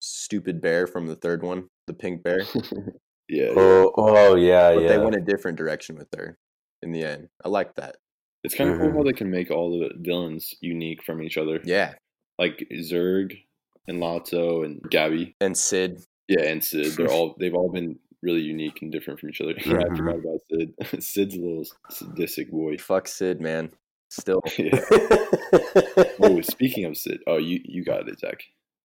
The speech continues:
Speaker 1: What on Sid? That he works for, he s-,
Speaker 2: Yeah.
Speaker 1: picks up
Speaker 2: <laughs>
Speaker 1: trash for a living?
Speaker 2: Yeah, he's
Speaker 1: <laughs> Yeah,
Speaker 2: a trash
Speaker 1: in Toy
Speaker 2: man.
Speaker 1: Story three, yeah, they showed, did they didn't show him in the, did they show any trash trucks in this one?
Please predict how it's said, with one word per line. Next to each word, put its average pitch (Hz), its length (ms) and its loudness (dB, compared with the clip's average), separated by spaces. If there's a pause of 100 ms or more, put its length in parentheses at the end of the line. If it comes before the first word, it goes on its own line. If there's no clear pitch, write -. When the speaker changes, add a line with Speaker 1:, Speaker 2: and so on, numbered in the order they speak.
(120)
Speaker 1:
What 104 180 4
on 101 160 2
Sid? 90 420 0 (100)
That 95 100 0
he 104 100 -2
works 95 320 0
for, - 220 -2
he 98 140 -4 (360)
s-, - 280 -10
Speaker 2:
Yeah. 85 240 0
Speaker 1:
picks - 180 0
up 101 100 4
Speaker 2:
<laughs> 120 60 2
Speaker 1:
trash 92 380 2
for 101 140 -4
a 98 40 0
living? 107 380 -2 (240)
Speaker 2:
Yeah, 107 100 0 (240)
he's 110 180 -6
Speaker 1:
<laughs> - 20 -
Yeah, 127 180 4
Speaker 2:
a 92 100 0
trash 90 320 -2
Speaker 1:
in 101 60 -4
Toy 110 120 0
Speaker 2:
man. 101 80 2
Speaker 1:
Story 95 300 2
three, 92 280 0
yeah, 90 120 2
they 90 100 0
showed, 98 200 0
did 98 40 -4
they 117 100 2
didn't 165 200 2
show 113 180 2
him 120 100 0
in 92 100 -4
the, 95 80 -4
did 95 200 -2
they 104 120 2
show 131 140 -2
any 123 120 -2
trash 107 380 -4
trucks - 300 -4
in 117 60 -6
this 123 140 -6
one? 143 160 -4